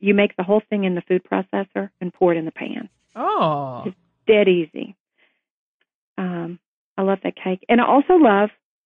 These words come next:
Speaker 1: the Wellesley fudge cake because if you want a bang-up, delicious chocolate layer cake, that Wellesley fudge cake, and, and I was not raised on it growing up in Tennessee, but everyone I talked to in New England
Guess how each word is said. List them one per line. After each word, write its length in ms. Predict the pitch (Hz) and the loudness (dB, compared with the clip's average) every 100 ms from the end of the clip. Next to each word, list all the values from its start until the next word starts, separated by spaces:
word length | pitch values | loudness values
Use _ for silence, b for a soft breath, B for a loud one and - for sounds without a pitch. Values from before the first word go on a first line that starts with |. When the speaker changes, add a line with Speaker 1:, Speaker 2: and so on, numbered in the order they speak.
| - | 0
Speaker 1:
the 60 | |
Wellesley 560 | 202 208 233 240 247 226 | 4 6 4 4 2 2
fudge 220 | 196 190 - | 0 -4 -6
cake 240 | 160 156 _ _ _ _ _ _ _ _ | -10 -10 _ _ _ _ _ _ _ _
because 180 | - 214 190 | 0 0 0
if 100 | 190 | 0
you 240 | 220 302 | 6 8
want 340 | 277 202 185 185 | 8 6 2 0
a 80 | 180 180 _ | -4 -6 _
bang-up, 580 | 214 240 254 208 180 175 - | 2 6 6 6 2 -2 2
delicious 680 | 208 214 208 202 - 190 190 _ _ _ _ _ _ _ _ - | 4 6 6 2 -2 -2 -4 _ _ _ _ _ _ _ _ -8
chocolate 420 | - 226 240 254 208 | 0 2 4 2 4
layer 260 | 180 170 | 2 0
cake, 600 | 170 - 160 160 - _ _ _ _ _ _ _ _ _ | -4 -8 -8 -8 -12 _ _ _ _ _ _ _ _ _
that 220 | 196 220 208 | 0 2 4
Wellesley 420 | 214 240 233 208 | 4 4 2 0
fudge 220 | 196 190 - | 0 -2 -4
cake, 280 | 190 170 165 - | -4 -2 -2 -2
and, 160 | 196 - 175 - | -2 0 -4 0
and 220 | 208 202 - | 0 0 2
I 180 | 220 294 | 4 4
was 140 | 247 | 4
not 180 | 226 214 | 4 2
raised 300 | 196 190 190 | 4 2 0
on 220 | 180 175 | -6 -6
it 160 | 170 - | -6 -4
growing 240 | 170 175 | -2 -2
up 80 | 175 - | -4 -8
in 80 | 170 | -8
Tennessee, 640 | 185 170 - 180 170 170 | -8 -8 -8 -4 -2 -4
but 160 | - 175 _ - | -4 -8 _ -2
everyone 400 | 208 233 226 214 | 2 4 4 4
I 80 | 196 | 2
talked 360 | 190 196 185 - | 0 -2 -4 -4
to 80 | 185 | -2
in 100 | 180 | -2
New 140 | 175 | -2
England 500 | 180 180 170 170 165 | -2 -2 -2 -4 -4